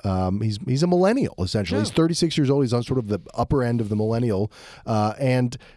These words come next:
Speaker 1: um, in that way, he's very different from the, the sort of anxieties that I think Trump, uh, uh, is a vessel for.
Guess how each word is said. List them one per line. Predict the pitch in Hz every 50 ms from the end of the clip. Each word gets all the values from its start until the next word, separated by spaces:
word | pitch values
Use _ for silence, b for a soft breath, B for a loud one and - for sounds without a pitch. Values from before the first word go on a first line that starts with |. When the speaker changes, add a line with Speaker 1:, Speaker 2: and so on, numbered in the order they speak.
| B B
Speaker 1:
um, | - 123 120 127 139 -
in | - 139 135
that | 151 170 190 -
way, | 165 165 156
he's | 143 151 147 127 117
very | 123 127 131 135 165 175 170 165 151
different | 143 160 151 - 151 - -
from | - 120 113 113 117
the, | 127 123
the | 113 117 117 - 110 110
sort | - 135 127 120
of | 113 101 - B B B B B -
anxieties | 147 131 127 117 117 135 139 143 143 135 120 117 107 104 95 92
that | 110 98
I | 98 95
think | - 113 104
Trump, | - - - 117 110 101 - B B B B B B B -
uh, | - 107 98 92 90 85 87 87 -
uh, | 110 101 90 82 87 - - 104
is | 120 107 92
a | 101
vessel | 92 98 120 135 143 - 131 101
for. | - - 101 92 87 85 85 87